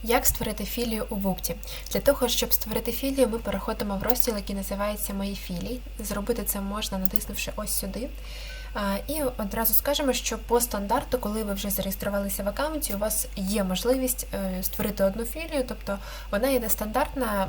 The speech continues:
ну, звичайна як філія, тобто повноцінна, вона у вас є одна. Якщо ви хочете відкрити додаткову філію, то ми вже ось зараз будемо відкривати саме додаткову. Е, для цього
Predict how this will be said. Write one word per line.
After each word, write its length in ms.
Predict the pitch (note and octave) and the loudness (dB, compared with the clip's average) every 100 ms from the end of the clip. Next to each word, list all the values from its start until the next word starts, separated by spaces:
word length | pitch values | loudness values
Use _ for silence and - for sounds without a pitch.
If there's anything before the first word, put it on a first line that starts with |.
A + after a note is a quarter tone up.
| - | 0
ну, 80 | B3+ | -4
звичайна 420 | A#3 G3+ G3+ F3+ | -2 0 0 0
як 100 | F#3 | -2
філія, 340 | - E4 F4 C#4+ | -2 -2 0 0
тобто 220 | G3+ G#3 | -2 -6
повноцінна, 540 | G3+ G#3 G#3 E4 E4 | -4 -4 -4 -4 0
вона 300 | A#3+ G#3+ C4 | 0 0 0
у 40 | B3 | 0
вас 240 | G#3 - | 0 0
є 120 | G#3+ | 2
одна. 280 | G#3 G3 E3+ F#3+ - - - A3 | 2 2 0 -2 -8 -8 -8 -4
Якщо 420 | G3 - - B3+ | -2 0 4 4
ви 140 | A3+ | 4
хочете 380 | A#3 A#3+ A#3+ G3 | 0 0 0 0
відкрити 360 | F#3+ - A3+ G3 | -2 -4 -4 -4
додаткову 640 | F3+ F#3 - - - E4 | -2 -4 2 6 6 4
філію, 360 | - G#3 F#3 E3+ | -2 0 0 0
то 80 | F3+ | -2
ми 240 | F#3+ C4+ | 0 0
вже 280 | C4+ G#3+ G3+ | 0 0 -2
ось 80 | G3 | 0
зараз 240 | G#3 A3+ | 0 0
будемо 300 | - G#3 G#3 | -4 -4 -2
відкривати 480 | F#3+ F3+ F#3 G3 G3 | -2 -2 0 0 2
саме 240 | G3 G3 | 2 2
додаткову. 440 | F#3+ F#3 - - F3+ - - - - - - | -2 -4 -4 -4 -4 -6 -8 -8 -8 -8 -2
Е, 280 | F#3+ F#3+ | 0 2
для 100 | F#3+ | 2
цього 360 | G3 - D#4 C#4+ | 4 4 4 2